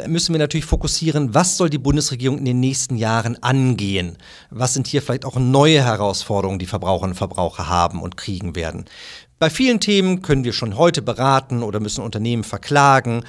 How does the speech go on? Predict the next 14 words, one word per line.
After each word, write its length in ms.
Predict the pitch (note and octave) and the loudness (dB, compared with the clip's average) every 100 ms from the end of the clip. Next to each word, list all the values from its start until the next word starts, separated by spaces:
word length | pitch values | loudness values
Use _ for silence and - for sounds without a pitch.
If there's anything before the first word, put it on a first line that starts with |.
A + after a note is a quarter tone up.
| - - | -14 -18
Eben 220 | - A2 G#2+ | -10 -10 -8
gucken, 200 | - A2+ | -6 -6
sind 180 | A2 | -6
es 100 | G#2+ | -6
faire 480 | - - D#3+ E3+ B2+ | -6 2 6 6 6
Preise, 720 | B2+ - B2+ B2+ B2+ A#2 A#2+ | 0 4 6 6 4 4 2
können 240 | A#2+ - G2+ | 0 -6 -6
wir 80 | |
die 80 | G2 | -4
Betrugsmaschen 1040 | A2 - C#3+ - A#2+ G#2 - G#2+ G#2+ A2 G#2+ | -6 -2 -4 -2 -2 -2 -2 -2 -4 -4 -6
mit, 240 | G#2 - | -6 -6
äh, 100 | G#2+ | -6
Unterlassungsklagen 920 | A2 B2+ D3 C#3+ C3+ - A#2+ A#2 A2+ | -4 0 2 2 -2 -2 0 0 0
angehen. 600 | - A2 A2 G#2 A2 G#2+ | -4 -4 -4 -2 -2 -4